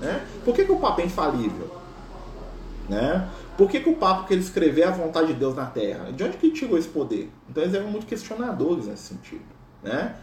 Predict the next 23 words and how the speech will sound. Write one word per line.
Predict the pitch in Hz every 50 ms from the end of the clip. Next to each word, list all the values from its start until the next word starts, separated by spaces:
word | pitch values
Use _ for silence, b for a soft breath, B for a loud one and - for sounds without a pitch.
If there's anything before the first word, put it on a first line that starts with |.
| B B
Que | - 254 247
era | 170 123 147
um | 175
processo | 180 - - - - 151 147 - -
natural | 160 185 - 139 - 92 98
que | 98 -
estava | - 107 101
acontecendo | - 107 117 110 - - - 101 101 101
na | 95
época | 95 98 - 101
do | 107
Kardec. | - - - - - 95 92 92 - - - - B B B B B B B
A | - 175 185 160
gente, | - - 151 190 226 220 - - - - 95 - - - - -
né, | 110 113 127 160 208 220 - B B B B B B
a | - 107 120
gente | 117 147 180 185 220
experimentou | 202 - - - 196 190 190 185 180 170 139 127 - - 165 160 131
isso | 139 165 - - - - -
em | 120 147 180
um | 208 196 143
outro | - - - - 285
nível | 247 175 156 185 180 - 185